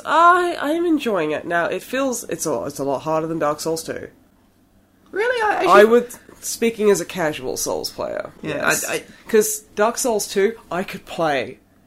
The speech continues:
Speaker 1: and it was
Speaker 2: Yeah.
Speaker 1: fine.
Speaker 2: I know, I think it's 'cause I think the start of Dark Souls two is, is m-, more difficult than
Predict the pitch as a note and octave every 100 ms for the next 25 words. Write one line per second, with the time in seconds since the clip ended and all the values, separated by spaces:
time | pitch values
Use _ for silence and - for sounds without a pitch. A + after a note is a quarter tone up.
0 | _ F3 F3 - C3 C#3+ C#3 C3 G2 -
1 | - G#3 D3 F3 G#3 - F3+ D3 G#3 F3+
2 | E3 D#3+ - - B2+ A#2+ A#2 A#2+ A#2+ A#2+
3 | A2+ - - A2+ A#2+ - A2+ G2+ - -
4 | A2 G#2+ A2 - A2 - - B2 A#2 B2
5 | G#2+ B2+ - C3 D3+ D#3 - A#2+ C3 A#2+
6 | A2+ A2+